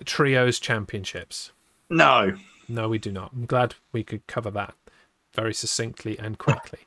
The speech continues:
Speaker 2: <laughs>
Speaker 1: On to the match.
Speaker 2: Yeah.
Speaker 1: Did you like it?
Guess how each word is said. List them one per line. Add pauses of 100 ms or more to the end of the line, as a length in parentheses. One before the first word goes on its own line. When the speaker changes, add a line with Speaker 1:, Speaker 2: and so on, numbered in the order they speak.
(100)
Speaker 2:
<laughs>
Speaker 1:
On
to
the
match. (520)
Speaker 2:
Yeah. (920)
Speaker 1:
Did
you
like
it?